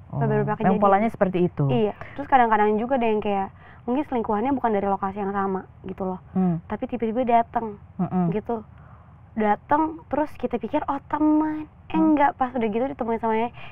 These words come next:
Speaker 2: "Kenalin pacar gue, ini, ini." Terus kayak, "Hah? Pacar? Kan lo udah punya istri."
Speaker 1: Mm-mm.
Speaker 2: Kayak gitu. Terus kita yang kayak, "Ya udahlah, urusan dia, dia bukan urusan kita," ya, kayak gitu,
Speaker 1: Mm-mm,
Speaker 2: gitu loh.
Speaker 1: mm-mm.
Speaker 2: Terus tadi dibawa ke base camp mesra-mesraan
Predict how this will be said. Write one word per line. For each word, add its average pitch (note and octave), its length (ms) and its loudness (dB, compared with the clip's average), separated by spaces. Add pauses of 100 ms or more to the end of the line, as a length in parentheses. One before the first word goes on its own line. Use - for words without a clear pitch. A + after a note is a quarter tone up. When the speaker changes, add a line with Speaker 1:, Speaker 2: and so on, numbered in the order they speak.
Speaker 2:
"Kenalin C#4+ 180 -6
pacar C4 400 -10
gue, B3+ 540 -4
ini, A#3+ 240 -8
ini." A#3+ 120 -16 (520)
Terus - 100 -16
kayak, - 180 -10 (360)
"Hah? A#3+ 140 -12 (420)
Pacar? G3 480 -10
Kan C#4+ 160 -6
lo C#4+ 100 -4
udah C4 140 -10
punya B3+ 240 -2
istri." G#3 400 -10 (260)
Speaker 1:
Mm-mm. G3 300 -2 (100)
Speaker 2:
Kayak A3+ 300 -2
gitu. - 80 -18 (400)
Terus C4+ 120 -4
kita D4+ 140 2
yang D#4+ 100 4
kayak, - 180 0 (480)
"Ya G3 140 -8
udahlah, A3+ 300 0
urusan G3+ 320 -2
dia, A3 120 2
dia D#4 120 0
bukan A#3+ 180 -2
urusan G#3 220 -4
kita," G#3+ 200 -2
ya, D4+ 180 2
kayak A#3 180 0
gitu, G#3 320 2
Speaker 1:
Mm-mm, A3 160 4
Speaker 2:
gitu G#3+ 140 -2
loh. F#3 100 2
Speaker 1:
mm-mm. D3+ 160 -2
Speaker 2:
Terus - 160 -12
tadi A#3 120 2
dibawa G#3+ 380 6
ke - 160 -4
base G#3 300 0
camp A#3 180 -2 (140)
mesra-mesraan G#3+ 800 0